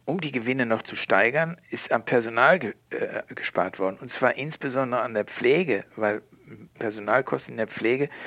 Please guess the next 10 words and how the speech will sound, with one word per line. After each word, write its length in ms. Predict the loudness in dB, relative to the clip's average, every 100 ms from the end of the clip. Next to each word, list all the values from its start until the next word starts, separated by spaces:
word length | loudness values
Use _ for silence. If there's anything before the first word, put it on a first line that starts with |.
| -10 -10 -10
sind 100 | -6
ein 200 | -4 -4 -8 -12
hoher 460 | -4 2 4 4
Anteil 340 | 2 -2 0 0
der 120 | 0
Kosten 340 | -4 -8 -8
im 120 | -10 -6
Krankenhaus. 580 | -6 -6 -8 -12 -10 -10 -12 -10 -10 2
Das 140 | 4 4
ist 160 | 0